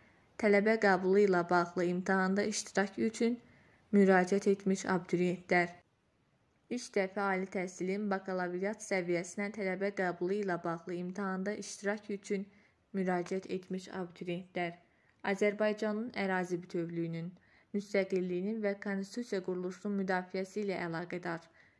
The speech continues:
əlilliyi müəyyən edilmiş şəxslərin uşaqları, şəhid ailəsinin üzvləri, valideynlərini itirmiş və valideyn himayəsindən məhrum olmuş şəxslər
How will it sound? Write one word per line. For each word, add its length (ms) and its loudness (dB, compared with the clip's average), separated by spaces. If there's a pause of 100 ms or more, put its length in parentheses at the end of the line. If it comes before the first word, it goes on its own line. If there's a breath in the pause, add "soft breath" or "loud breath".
(240 soft breath)
əlilliyi 520 -2
müəyyən 560 -2
edilmiş 540 -4
şəxslərin 600 -4
uşaqları, 680 -6 (840 soft breath)
şəhid 400 0
ailəsinin 640 -2
üzvləri, 560 -4 (560 soft breath)
valideynlərini 880 2
itirmiş 600 -2
və 180 4
valideyn 580 0
himayəsindən 920 0
məhrum 400 0
olmuş 420 -4
şəxslər 600 -2